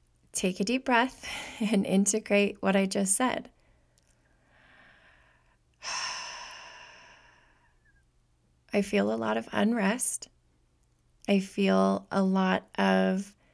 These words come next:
sort of unknowing from a lot of you. Here's the deal. I don't necessarily feel like it's something you need to fix right now. I want to invite you to just hold space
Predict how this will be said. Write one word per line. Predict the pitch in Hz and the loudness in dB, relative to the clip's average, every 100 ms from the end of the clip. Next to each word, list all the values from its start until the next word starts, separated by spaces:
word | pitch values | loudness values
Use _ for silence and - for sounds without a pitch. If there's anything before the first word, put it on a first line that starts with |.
| _ _ _ _ _ _ - | _ _ _ _ _ _ 0
sort | - 208 202 | 2 4 4
of | 196 185 190 - _ - | 4 2 0 -10 _ 0
unknowing | 202 202 208 196 185 190 208 226 | 6 8 8 8 8 6 4 0
from | - 196 196 | -4 0 2
a | |
lot | 190 185 | 2 2
of | 196 202 | 2 2
you. | 202 226 254 _ _ _ _ _ _ _ _ _ _ - | 0 -2 -6 _ _ _ _ _ _ _ _ _ _ -6
Here's | 254 247 233 | 0 2 0
the | 214 | 0
deal. | 196 - - | 2 2 0
I | 202 | -2
don't | 196 233 254 | 2 2 4
necessarily | 254 247 233 - 214 208 214 | 2 2 2 2 2 2 0
feel | 214 - - 196 208 269 - _ _ _ _ | -4 -8 -2 0 0 -2 -6 _ _ _ _
like | 226 208 | 0 2
it's | 208 202 | 2 4
something | 208 196 208 | 2 2 2
you | 202 | 4
need | 190 190 | 4 4
to | - | 0
fix | 190 - 196 - | 0 0 2 2
right | 208 - | 2 0
now. | 80 - - | -2 -4 -2
I | 202 | 2
want | 196 196 208 | 4 4 4
to | - | 2
invite | 233 214 190 - | 0 2 2 2
you | 202 | 0
to | 196 | 0
just | 190 - | 2 2
hold | - - 190 190 | -2 -4 -2 2
space | - - - - - - | 2 2 -2 -2 -4 -6